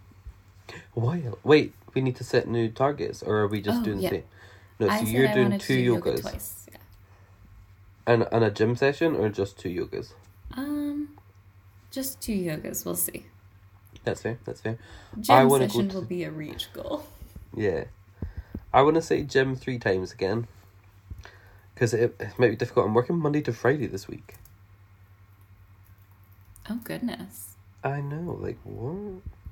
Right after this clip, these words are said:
Speaker 1: What? But hey.
Speaker 2: That's disgusting. Capitalism?
Speaker 1: <laughs> I just, I usually get Tuesday and Saturday off, so now I'm just like, "Oh my God, when am I gonna do my washing?" <laughs>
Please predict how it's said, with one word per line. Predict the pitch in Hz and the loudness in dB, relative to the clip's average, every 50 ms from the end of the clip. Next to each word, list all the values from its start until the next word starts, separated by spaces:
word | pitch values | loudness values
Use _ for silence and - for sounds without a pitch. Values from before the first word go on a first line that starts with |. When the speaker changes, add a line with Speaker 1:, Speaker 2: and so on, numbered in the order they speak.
| - - - - - | -20 -20 -20 -20 -14
Speaker 1:
What? | - 110 131 180 240 247 247 254 247 247 247 262 - - - - - - - - - - - - - - - - - - - - - - - - - | -10 -8 -6 -6 -6 -8 -10 -10 -10 -10 -12 -12 -14 -16 -20 -20 -20 -20 -20 -20 -20 -20 -20 -20 -20 -16 -16 -16 -16 -16 -20 -20 -20 -20 -20 -18 -12
But | - - - - | -8 -8 -8 -8
hey. | 98 107 - - - - - - - - - - - - - - - - - - - - - - | -8 -10 -10 -10 -12 -14 -16 -20 -20 -20 -20 -20 -20 -20 -20 -20 -20 -20 -20 -20 -20 -20 -14 -10
Speaker 2:
That's | 208 214 208 - - - | -10 -10 -8 -10 -12 -12
disgusting. | - 208 - - - 190 196 196 202 - - - - - - 190 - - - - - | -10 -8 -8 -4 -2 -2 -2 -2 -4 -6 -8 -10 -12 -12 -14 -16 -16 -20 -20 -14 -10
Capitalism? | - 247 269 302 - - 311 311 311 311 320 320 330 330 320 339 339 339 330 - - - - - - - - - | -6 -6 -6 -6 -6 -8 -6 -4 -4 -4 -4 -2 -2 -2 -2 -2 -4 -4 -6 -10 -18 -20 -20 -20 -20 -20 -16 -16
Speaker 1:
<laughs> | - - - - - - - - - - - - - - - - - - - - - - - - - - - - - - - - - - - - - - - - - - - - | -16 -12 -8 -8 -8 -8 -8 -12 -16 -16 -20 -20 -20 -20 -20 -20 -20 -20 -20 -20 -20 -20 -20 -20 -20 -20 -20 -20 -20 -20 -20 -20 -20 -20 -20 -20 -20 -20 -20 -20 -20 -14 -6 -4
I | 175 | -4
just, | 175 202 208 - | -4 -4 -2 0
I | - 180 180 | 4 4 4
usually | 180 170 170 180 170 - - 170 165 | 4 4 0 -2 -2 -2 -2 -2 0
get | - 151 151 - | 0 -2 -4 -4
Tuesday | - 165 156 151 - 160 | -8 -10 -8 -6 -6 -6
and | 151 - | -4 0
Saturday | - 208 190 - - 127 | 0 2 2 0 -2 -4
off, | 123 - - | -4 -6 -6
so | - 151 | -4 -2
now | 147 | -2
I'm | 151 151 | -2 -2
just | 151 - - | -6 -6 -6
like, | 147 - - | -6 -4 -4
"Oh | 139 147 | -6 -6
my | 151 - | -6 -10
God, | - - - - - - - - - - - 165 - - | -12 -14 -16 -18 -20 -20 -20 -18 -18 -12 -8 -2 4 8
when | 165 175 | 8 8
am | 202 220 | 8 6
I | |
gonna | 220 214 208 | 4 2 2
do | 185 214 | 4 4
my | 220 202 | 4 4
washing?" | 170 151 156 196 233 - - 180 143 131 147 - | 4 4 4 2 2 2 0 -2 -2 -2 -2 0
<laughs> | 233 220 | 0 0